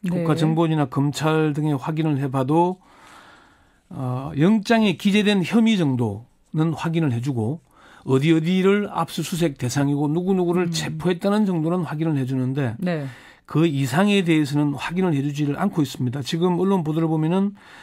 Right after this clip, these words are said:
Speaker 2: 이석기 의원 등이 비밀 조직을 결성해서 내란을 음모했고,
Speaker 1: 음.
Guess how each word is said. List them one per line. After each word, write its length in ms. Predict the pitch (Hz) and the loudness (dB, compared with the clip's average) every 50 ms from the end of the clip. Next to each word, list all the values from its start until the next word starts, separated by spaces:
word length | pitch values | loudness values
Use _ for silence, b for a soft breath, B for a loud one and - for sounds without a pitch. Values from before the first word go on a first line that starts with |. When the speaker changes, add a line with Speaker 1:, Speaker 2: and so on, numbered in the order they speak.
| B B B B - | B B B B -2
Speaker 2:
이석기 380 | 151 131 170 175 165 - 190 | 0 2 2 0 2 2 2
의원 340 | 165 156 160 160 165 165 165 | 4 4 4 2 2 2 2
등이 460 | 160 160 160 175 196 208 214 220 214 b b b b b b b b _ | 0 2 2 2 2 2 0 -2 -4 b b b b b b b b _
비밀 480 | - - 151 160 175 185 202 208 214 180 | 0 2 4 4 6 4 4 4 2 2
조직을 480 | - 202 190 180 196 175 185 170 156 135 | 2 2 2 2 2 2 2 2 2 2
결성해서 640 | - 151 143 135 156 151 151 147 131 147 151 156 | 0 0 0 0 0 0 0 0 0 0 0 0
내란을 560 | 147 139 127 120 120 123 135 143 156 175 185 190 | 0 0 0 0 2 2 2 2 2 2 2 0
음모했고, 640 | 165 147 147 147 143 147 143 143 - 131 101 92 - _ _ - | 0 0 0 0 2 0 0 -2 -4 -8 -8 -8 -10 _ _ -8
Speaker 1:
음. 160 | 185 175 156 | -8 -6 -6